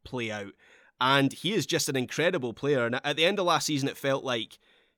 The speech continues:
he was coming to the end of his career at Real Madrid. But I think swapping out Casemiro and, and Modric for, um, Valverde and Camavinga or Tchouaméni, whoever's in that midfield unit, they could get another two or three seasons like this out,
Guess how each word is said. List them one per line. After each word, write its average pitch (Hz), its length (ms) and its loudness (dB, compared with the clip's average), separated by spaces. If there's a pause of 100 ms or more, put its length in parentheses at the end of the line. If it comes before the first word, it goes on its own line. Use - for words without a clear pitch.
he 135 100 2
was 123 120 0
coming 131 240 0
to 127 80 -6
the 120 140 0
end 135 420 2
of 139 140 -2
his 131 160 0
career 139 500 0
at 143 160 -2
Real 139 180 0
Madrid. 135 600 -2 (240)
But 120 80 0
I 156 80 0
think 165 240 -2
swapping 147 420 2
out 139 140 0
Casemiro 123 640 0
and, 113 240 -4
and 110 200 -4
Modric 123 680 -2
for, 117 500 -2
um, 107 360 -6 (120)
Valverde 127 680 0
and 110 300 -6
Camavinga 120 540 -2
or 101 180 -6
Tchouaméni, 113 580 -4
whoever's 110 380 -8
in 107 160 -6
that 104 180 -10
midfield 104 340 -12
unit, 113 280 -6 (360)
they 214 120 2
could 277 160 -4
get 262 100 2
another 151 260 4
two 160 220 0
or 147 60 2
three 139 160 0
seasons 117 440 -2
like 113 180 -6
this 107 380 -6
out, 113 180 -6